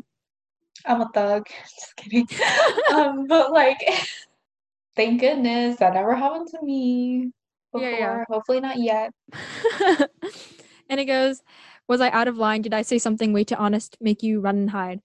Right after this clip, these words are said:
Speaker 2: And I feel like when there's some sort of conflict, you're gonna blame yourself, I guess, you know? You're gonna
Speaker 1: Mm-hmm.
Speaker 2: be like, "Oh, did I do something wrong? Is there something wrong with, did I do something bad?"
Speaker 1: I feel like, um,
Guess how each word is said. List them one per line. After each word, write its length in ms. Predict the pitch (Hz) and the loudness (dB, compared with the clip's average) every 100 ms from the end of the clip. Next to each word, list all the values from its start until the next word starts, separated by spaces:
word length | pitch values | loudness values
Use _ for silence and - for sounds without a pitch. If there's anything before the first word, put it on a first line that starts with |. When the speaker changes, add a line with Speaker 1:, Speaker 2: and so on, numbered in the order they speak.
| _ - | _ -6
Speaker 2:
And 80 | 285 | -4
I 40 | |
feel 140 | 311 370 | -2 0
like 240 | 381 330 _ _ _ 302 | 0 -4 _ _ _ -12
when 240 | 240 254 269 | -2 -2 2
there's 280 | 285 277 - | 0 0 -6
some 320 | - - 247 | -8 -2 -2
sort 160 | 254 294 | 0 -2
of 100 | 277 | -2
conflict, 580 | - 196 202 277 339 - - - - | -2 -2 0 2 0 -2 -20 -12 -2
you're 240 | 247 240 | 0 0
gonna 500 | 214 247 277 247 214 - _ _ _ | -4 -4 -2 0 -2 -4 _ _ _
blame 240 | 226 226 247 | 0 2 2
yourself, 400 | 233 - 190 254 | 2 2 0 2
I 100 | 262 | 0
guess, 340 | 277 320 - _ _ | 0 -2 -8 _ _
you 80 | 226 | -6
know? 180 | 214 226 | -2 -2
You're 320 | 254 254 247 | -2 2 4
gonna 140 | 254 262 | 4 2
Speaker 1:
Mm-hmm. 0 | |
Speaker 2:
be 60 | 240 | -2
like, 120 | 233 | 0
"Oh, 60 | 247 | 0
did 140 | 233 | 2
I 60 | 226 | 4
do 120 | 247 | 2
something 260 | - 277 269 | 0 0 4
wrong? 520 | 277 262 262 262 262 | 4 6 4 2 0
Is 160 | 254 262 | -2 0
there 100 | 262 | -2
something 320 | 277 277 262 | -4 -4 -2
wrong 200 | 262 269 | 0 0
with, 200 | 277 277 | -2 -2
did 100 | - | 0
I 80 | 269 | 2
do 140 | 269 285 | 2 2
something 500 | 294 285 277 277 277 | -2 0 0 0 -2
bad?" 560 | 247 262 247 247 247 - _ _ _ _ _ | 0 0 0 0 -2 -8 _ _ _ _ _
Speaker 1:
I 120 | 247 247 | 2 2
feel 200 | 302 320 | 4 6
like, 340 | 339 320 247 - | 6 4 -4 -2
um, 760 | 262 254 247 214 220 220 233 | 2 4 4 2 -2 -6 -6